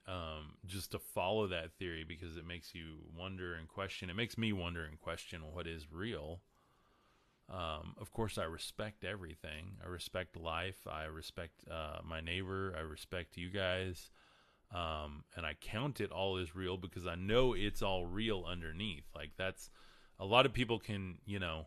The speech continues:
take this out of context and go, you know, "None of it's real. It doesn't matter what we do." No, it's not.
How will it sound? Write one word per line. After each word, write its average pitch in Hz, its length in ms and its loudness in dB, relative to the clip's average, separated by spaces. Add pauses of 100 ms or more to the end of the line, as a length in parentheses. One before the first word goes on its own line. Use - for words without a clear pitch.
(140)
take - 260 0
this - 240 0
out 90 180 0
of 82 80 -4
context 95 680 -4
and 80 160 -10
go, 78 360 0 (540)
you 87 60 -6
know, 76 280 -2
"None 147 200 6
of 151 100 6
it's - 220 2
real. 135 180 6
It 120 80 2
doesn't 123 220 0
matter 120 260 0
what 107 140 0
we 107 100 0
do." 98 160 -6
No, 104 280 0
it's - 220 -6
not. 104 360 2